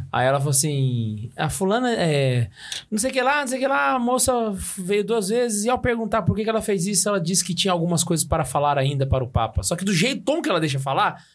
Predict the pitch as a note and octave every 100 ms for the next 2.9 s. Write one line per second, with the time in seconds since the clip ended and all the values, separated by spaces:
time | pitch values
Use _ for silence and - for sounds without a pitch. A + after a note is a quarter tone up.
0 | - F#3+ F#3+ G3+ G3+ G#3+ A3 F3 F3+ -
1 | _ _ - - - E3 - - - _
2 | - A#2+ F#3 G#3 G3+ C3+ F3 F#3+